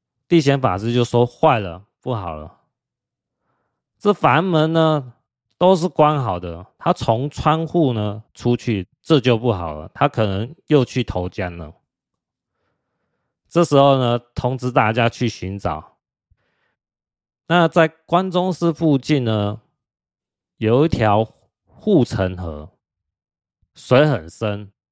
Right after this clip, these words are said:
帆船也可以进来。结果呢，大家呢就顺着河去找一找，结果真的找到他了，哦，发现这位大弟子呢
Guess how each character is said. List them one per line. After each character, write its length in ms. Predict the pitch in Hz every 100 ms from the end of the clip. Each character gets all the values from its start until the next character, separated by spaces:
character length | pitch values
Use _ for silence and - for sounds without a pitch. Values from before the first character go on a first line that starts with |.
| _ _ - -
帆 240 | 117 151
船 260 | 127 123 127
也 160 | 107
可 160 | 87 107
以 80 | 101
进 300 | - 107 85
来。 340 | 73 73 _ _ _ _ _ _ _ _ _ _ _ _ _ _ _ _ _ -
结 180 | 147
果 220 | 175 139 120
呢， 180 | 123
大 280 | 123 156 143
家 240 | 131 135 135
呢 260 | 127 123
就 140 | 127 139
顺 280 | - 151
着 160 | 107 95
河 300 | - 87 92
去 320 | - 120 101
找 260 | - 76 85
一 80 | 98
找， 320 | 87 71 - _ _ _ _ _ _ _ _
结 180 | - 120
果 140 | 147 107
真 180 | 123
的 140 | 123 117
找 220 | 90 76
到 180 | 95 92
他 320 | - 87 85
了， 180 | 76 - _ _ _
哦， 260 | - 82 87 _
发 160 | 113 123
现 380 | 131 113 107 -
这 160 | 117
位 120 | 117
大 240 | 113 117 104
弟 240 | 117 107
子 180 | - 82
呢 380 | 82 80 80